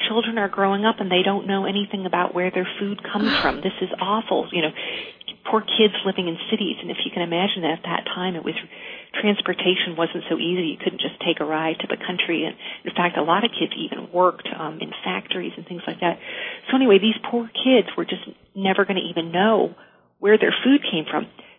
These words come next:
Speaker 1: So they started all these school garden programs all over the country.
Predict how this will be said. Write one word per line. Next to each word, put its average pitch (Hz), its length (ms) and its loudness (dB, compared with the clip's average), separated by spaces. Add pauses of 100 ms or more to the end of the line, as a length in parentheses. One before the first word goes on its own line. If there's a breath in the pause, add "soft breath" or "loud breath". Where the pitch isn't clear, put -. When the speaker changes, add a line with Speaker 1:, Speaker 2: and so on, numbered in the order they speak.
(120)
Speaker 1:
So 262 100 4
they 254 120 8 (100)
started 262 320 4
all 247 360 2
these 233 140 0 (100)
school 233 460 2 (160)
garden 240 360 4
programs - 500 -2 (540 loud breath)
all 233 200 6
over 240 140 6
the 220 80 -4
country. - 480 -4